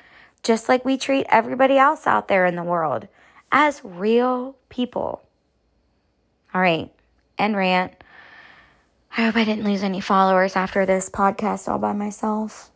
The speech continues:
So let me know what you think. And I hope everybody has a great, has a great week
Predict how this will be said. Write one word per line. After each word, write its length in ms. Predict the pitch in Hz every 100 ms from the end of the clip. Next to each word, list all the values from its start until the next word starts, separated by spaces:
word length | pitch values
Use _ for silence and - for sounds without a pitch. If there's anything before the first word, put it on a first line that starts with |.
| _ _ _ _ _
So 440 | - 208 202 202 _ -
let 100 | 262
me 80 |
know 80 | 285
what 100 | 302
you 80 | 294
think. 380 | - 269 269 - _ _ _ _ _ _ - - - - -
And 480 | 208 208 208 208 208
I 100 | 214
hope 200 | 220 226
everybody 840 | - 214 226 226 226 226 226 226 - - - -
has 440 | - 208 202 202
a 40 |
great, 520 | 208 214 202 - - -
has 300 | - 226 226
a 60 | 220
great 460 | 208 202 233 269 -
week 680 | 226 247 320 - - _